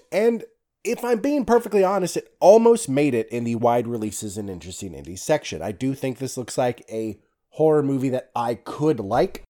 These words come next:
but I've talked about this before, where I've had trailers that I've watched where part of the trailer I'm really into,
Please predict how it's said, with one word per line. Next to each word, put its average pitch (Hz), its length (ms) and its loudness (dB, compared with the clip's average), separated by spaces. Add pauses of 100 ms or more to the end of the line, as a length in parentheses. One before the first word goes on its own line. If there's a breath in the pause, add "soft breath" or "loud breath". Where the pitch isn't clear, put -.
(260)
but 196 280 0
I've 247 140 0
talked 269 240 -2
about 202 200 2
this 147 120 -4
before, 123 320 0
where 151 340 4
I've 170 260 2
had 202 360 -2
trailers 180 480 -2
that 139 140 0
I've 117 160 -2
watched 82 400 -8
where 127 340 0
part 160 480 -4
of 170 100 -2
the 180 60 -2
trailer 117 500 -4
I'm 117 220 -4
really 143 320 0
into, 123 400 -6